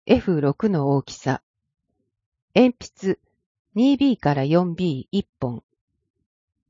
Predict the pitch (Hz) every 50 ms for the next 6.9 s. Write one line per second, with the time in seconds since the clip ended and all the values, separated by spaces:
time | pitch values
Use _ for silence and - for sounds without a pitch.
0 | _ 202 214 220 247 262 247 - 240 220 - - - 180 170 - _ _ _ _
1 | _ _ _ _ - 214 214 - - 254 220 262 240 226 214 190 175 - 151 151
2 | - - 151 147 131 117 - _ _ _ _ _ _ _ _ _ _ _ _ _
3 | _ _ _ _ _ _ _ _ _ _ _ _ _ _ _ _ _ _ _ _
4 | _ _ _ _ _ _ _ _ _ _ _ _ _ _ _ _ - 208 - _
5 | _ _ - 285 302 302 285 _ - 294 262 208 - - - 151 - _ _ _
6 | _ _ _ _ _ _ _ _ _ _ _ _ 190 226 240 233 294 294